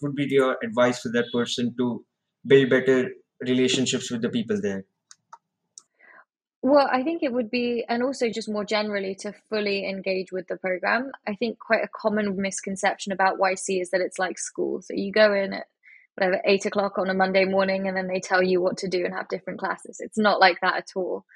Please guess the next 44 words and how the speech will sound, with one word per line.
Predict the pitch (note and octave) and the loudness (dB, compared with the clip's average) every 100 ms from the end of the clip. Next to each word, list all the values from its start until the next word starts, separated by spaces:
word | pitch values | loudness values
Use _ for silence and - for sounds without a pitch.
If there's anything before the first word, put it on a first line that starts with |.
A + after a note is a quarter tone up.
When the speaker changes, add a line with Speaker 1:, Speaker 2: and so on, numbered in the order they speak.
| - - _ A#3+ | -20 -20 _ 4
Speaker 2:
They | A#3+ | 6
are | A#3 G3+ | 6 2
there | F#3 G3 - | -2 -4 -6
to | G3 | -12
support | F#3 - F#3 F3 | -14 -8 -8 -6
you. | G#3 A#3+ | -6 -6
And | G#3 | -6
yes, | F#3+ F#3 - | -8 -12 -8
there | F#3+ G3 | -4 -4
is | F#3+ | -6
some | G3 F#3 | -10 -12
structure | - F#3+ F3+ - F#3 | -10 -10 -10 -10 -10
to | F#3 | -8
the | F3+ | -8
program, | F3+ F3 F#3 G3 A#3 B3+ _ _ _ - | -6 -6 -4 -4 -6 -10 _ _ _ 4
but | G3+ - _ _ - | 4 4 _ _ -4
you | A3 G3+ | -2 2
get | A#3 F#3 F#3 | 4 2 0
what | F#3+ - | -4 -2
you | F#3+ | -4
give. | E3+ F#3 D#3+ F3 | -4 -4 -4 -8
And | F#3+ G3+ G3 - - | -8 -6 -10 -10 -10
a | |
partner | G3+ A3 G#3 | -4 -2 0
is | G3+ G3 | -2 -4
never | F#3+ | -6
gonna | F#3+ F#3+ | -4 -6
chase | F#3+ G3 F3+ - | -6 -6 -6 -4
you | G3 F3 | -2 0
or | F3+ | -2
force | F3+ F#3+ F#3 - | -2 -4 -4 -6
you | F3+ | -8
to | F#3 | -8
come | - F#3 F3+ | -10 -10 -8
to | F3+ | -4
a | F3+ | -4
talk | - F3+ F3 - | -2 -2 -2 -6
or | - | -10
come | - G3 F3+ - | -8 -8 -8 -4
to | F3+ F3 - - - _ | -2 -2 -6 -20 -20 _
a | G#3 | 2
group | F#3+ G3+ - | 2 -2 -2
meeting. | G3 G3+ E3+ F3+ | -4 -4 -8 -4
And | G3+ G3 | -2 -4